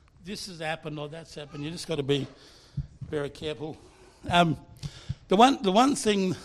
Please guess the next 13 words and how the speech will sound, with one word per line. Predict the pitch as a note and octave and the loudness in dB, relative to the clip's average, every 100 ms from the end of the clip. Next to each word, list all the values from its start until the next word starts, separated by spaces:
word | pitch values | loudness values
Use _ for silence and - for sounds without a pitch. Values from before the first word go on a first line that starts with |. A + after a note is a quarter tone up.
| - - | -12 -2
that | F3 | 0
I've | E3 D3 | 0 -2
tried | - G3+ G#3 | -2 2 2
to | E3+ | 0
do | D#3 E3+ E3 D3+ - - - - - - | -2 -2 -2 -4 -12 -20 -20 -8 -8 -8
over | B3 B3+ E3+ | -8 -8 -6
the | D#3+ | -6
years | F3 G3+ F#3 D#3+ D3+ | -2 2 2 2 -2
is | D3+ C#3 - - - - - - _ _ - - - - | -4 -6 -8 -12 -18 -18 -18 -20 _ _ -20 -14 -10 -6
try | F3 F#3+ G3+ F#3+ | 0 2 4 4
and | F3 D#3 - - | 0 -4 -10 -10
encourage | E3+ C#3+ E3+ F3 E3 C#3+ - | -8 -4 0 2 2 -2 -8
churches | - A3 B3 - C3+ - - | -4 -4 -4 -4 -6 -6 -10